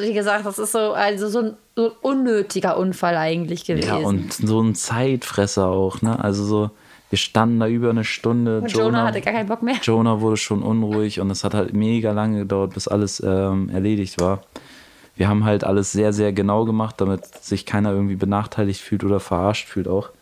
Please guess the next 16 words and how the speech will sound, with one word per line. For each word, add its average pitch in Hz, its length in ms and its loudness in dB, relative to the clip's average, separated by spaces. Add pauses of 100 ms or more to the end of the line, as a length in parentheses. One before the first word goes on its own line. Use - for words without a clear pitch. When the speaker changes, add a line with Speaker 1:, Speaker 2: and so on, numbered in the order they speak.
(640)
Speaker 2:
Und, 92 800 -2
Speaker 1:
Ja. 90 240 -2
Speaker 2:
ähm, 90 280 -2
ja, 92 320 -2 (360)
haben 98 160 0
dann 92 140 2
noch 92 100 -2
so 90 260 0
per 87 240 -4
Hand 101 240 0
so 95 120 0
noch 92 200 2
einen 92 100 -4
kleinen 92 220 0
Unfallbericht 101 640 0
geschrieben. 92 600 0